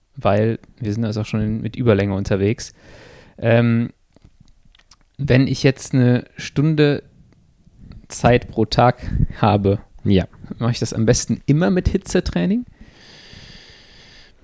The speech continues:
Speaker 2: Ja, nicht immer. Das wäre schon wieder dieser, dieser Shortcut, der natürlich nicht funktioniert, ne? Also, nur weil ich eine Stunde habe, soll ich dann immer
Speaker 1: Soll ich dann immer
Speaker 2: ballern?
Speaker 1: Vollzeit Max?
Speaker 2: Soll ich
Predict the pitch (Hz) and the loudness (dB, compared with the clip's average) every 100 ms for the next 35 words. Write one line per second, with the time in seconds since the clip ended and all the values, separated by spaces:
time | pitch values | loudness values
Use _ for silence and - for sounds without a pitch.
0 | - - 95 107 - 95 95 82 90 104 | -20 -10 0 0 0 -4 -4 -4 -2 -2
1 | 104 107 104 98 95 95 90 90 - 101 | 0 2 2 2 2 2 0 -2 -2 -2
2 | 110 - 104 98 95 92 90 85 90 - | -2 -2 -6 -2 -4 -4 -6 -6 -8 -8
3 | 73 73 73 - 95 - 87 85 85 82 | -8 -8 -8 -6 -6 -4 -6 -4 -2 -4
4 | 82 _ 110 120 143 127 101 - 107 147 | -8 _ 0 0 2 0 0 0 0 2
5 | 147 107 101 87 117 160 113 117 175 160 | 2 2 0 -2 0 0 0 0 2 2
6 | - 117 165 - 156 - - - | 2 4 4 2 0 -2 -4 0